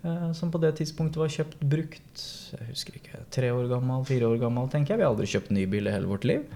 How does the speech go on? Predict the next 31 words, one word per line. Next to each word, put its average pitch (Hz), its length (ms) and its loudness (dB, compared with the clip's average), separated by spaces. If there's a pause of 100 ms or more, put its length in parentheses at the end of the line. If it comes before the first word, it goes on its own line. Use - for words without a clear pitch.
(720)
Eh, 247 320 6
og 240 80 6
så 247 80 10
regnet 220 240 8
vi 180 160 8
på 190 120 8
det. 240 120 4 (480)
Hva 190 140 8 (220)
er 175 100 0
det 175 100 8 (760)
det 160 140 4
vil 165 100 0
koste - 340 -2
å 254 380 2 (100)
gå 165 220 6
over 139 120 4
til 143 200 2
en 147 360 2
elbil? 180 300 4 (520)
Eh, 180 300 6
og 175 100 6
vi 151 120 4
har 151 140 4
familie 135 540 4
på 139 460 2
Vestlandet, 139 440 2 (340)
eh, 147 420 4
og 139 120 4
vi 135 60 4
har 139 100 6
unger. 175 260 6